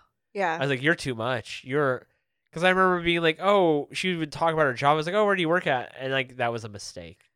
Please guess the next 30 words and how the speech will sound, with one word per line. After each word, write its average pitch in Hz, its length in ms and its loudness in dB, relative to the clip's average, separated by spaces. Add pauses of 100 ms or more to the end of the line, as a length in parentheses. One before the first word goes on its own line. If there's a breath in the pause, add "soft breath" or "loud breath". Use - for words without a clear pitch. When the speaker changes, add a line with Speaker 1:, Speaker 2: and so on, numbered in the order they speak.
Speaker 2:
My 120 220 -8
Speaker 1:
Oh, 247 60 -12
Speaker 2:
God. 233 160 -6
Speaker 1:
no. 220 500 -6 (220)
Speaker 2:
Where 131 100 -8
she 175 140 0
was 156 80 2
like, 151 80 -2
"What 180 80 0
do 180 60 -4
you 165 60 -8
mean?" 165 300 -6
What? 147 160 2
<laughs> 185 800 -2
Anyway, 95 460 -14 (240)
so 117 140 -20
that 110 200 -8
was, 98 160 -14 (720 loud breath)
that 180 60 -2
was 180 100 -2
the 180 80 2
only 160 220 6
time 156 160 4
I 139 160 6
tried 135 200 -2
to 127 60 -4
be 120 100 -2
a 117 60 -4
wingman 117 540 -8
ever. 104 540 -12